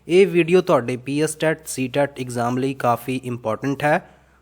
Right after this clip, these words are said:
ਅੱਠਵੀਂ ਜਮਾਤ ਦੇ ਵਿਦਿਆਰਥੀ ਵੀ ਇਸ ਵੀਡੀਓ ਨੂੰ ਦੇਖ ਸਕਦੇ ਨੇ and ਸਮਝ ਸਕਦੇ ਨੇ। ਜੇਕਰ ਤੁਹਾਡੀ ਸਮਝ ਵਧੇਗੀ ਤਾਂ ਤੁਹਾਡੇ ਨੰਬਰ ਵੀ ਵਧਣਗੇ। ਸੋ ਵੀਡੀਓ ਦੀ ਸ਼ੁਰੂਆਤ ਕਰਨ ਤੋਂ ਪਹਿਲਾਂ ਚੈਨਲ ਨੂੰ ਸਬਸਕ੍ਰਾਈਬ ਜ਼ਰੂਰ ਕਰ ਦਿਓ, ਵੀਡੀਓ ਨੂੰ ਲਾਈਕ ਕਰ ਦਿਓ।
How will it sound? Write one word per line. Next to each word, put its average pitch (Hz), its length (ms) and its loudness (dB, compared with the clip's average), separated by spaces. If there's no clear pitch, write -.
ਅੱਠਵੀਂ 160 440 -2
ਜਮਾਤ 151 420 0
ਦੇ 160 180 -2
ਵਿਦਿਆਰਥੀ 123 520 -2
ਵੀ 123 140 -6
ਇਸ 135 260 -8
ਵੀਡੀਓ 120 360 -6
ਨੂੰ 120 360 -10
ਦੇਖ 131 220 -4
ਸਕਦੇ 131 360 -6
ਨੇ 135 200 -8
and 135 120 -6
ਸਮਝ 123 320 -6
ਸਕਦੇ 110 360 -6
ਨੇ। 98 160 -16
ਜੇਕਰ 139 300 -2
ਤੁਹਾਡੀ 151 340 -2
ਸਮਝ 151 280 -6
ਵਧੇਗੀ 160 480 -6
ਤਾਂ 147 120 0
ਤੁਹਾਡੇ 135 540 -2
ਨੰਬਰ 117 340 -6
ਵੀ 120 220 -8
ਵਧਣਗੇ। 117 500 -6
ਸੋ 127 220 -6
ਵੀਡੀਓ 113 360 -4
ਦੀ 165 140 -4
ਸ਼ੁਰੂਆਤ 147 380 -4
ਕਰਨ 135 240 -6
ਤੋਂ 127 120 -10
ਪਹਿਲਾਂ 143 420 -4
ਚੈਨਲ 120 380 -4
ਨੂੰ 127 340 -8
ਸਬਸਕ੍ਰਾਈਬ 123 720 -6
ਜ਼ਰੂਰ 110 260 -8
ਕਰ 123 180 -4
ਦਿਓ, 117 300 -6
ਵੀਡੀਓ 117 340 -6
ਨੂੰ 117 220 -10
ਲਾਈਕ 120 240 -2
ਕਰ 104 160 -10
ਦਿਓ। 98 240 -16